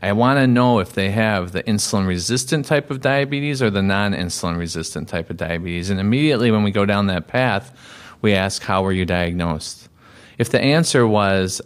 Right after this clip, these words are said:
"I suddenly had lots of thirst, I was urinating all the time, I lost massive amount of weight, I went to the doctor's office, my blood sugar was through the roof,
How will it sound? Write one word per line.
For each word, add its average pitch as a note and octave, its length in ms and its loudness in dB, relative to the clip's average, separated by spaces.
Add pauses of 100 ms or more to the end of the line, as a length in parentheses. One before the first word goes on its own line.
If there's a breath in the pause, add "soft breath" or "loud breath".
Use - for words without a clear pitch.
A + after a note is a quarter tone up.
"I G2 340 0
suddenly A#2 600 2
had G2 400 0 (320 soft breath)
lots G#2+ 360 0
of G2+ 120 -6
thirst, - 640 0 (300)
I F#2+ 80 -2
was E2+ 220 -6
urinating A2 680 4
all G#2+ 160 2
the G2+ 140 0
time, G2+ 420 0
I G2 80 -4
lost G2+ 480 0
massive G#2 460 0
amount F#2+ 320 2
of F2+ 40 -2
weight, F#2+ 380 -2 (360 loud breath)
I G2 80 0
went A#2 280 2
to C3 100 0
the A2 160 4
doctor's G#2 540 -2
office, G2 520 0
my F2+ 120 0
blood G#2+ 260 0
sugar A2 260 0
was G2+ 200 -2
through G2 220 -2
the F#2+ 100 2
roof, F#2 440 -2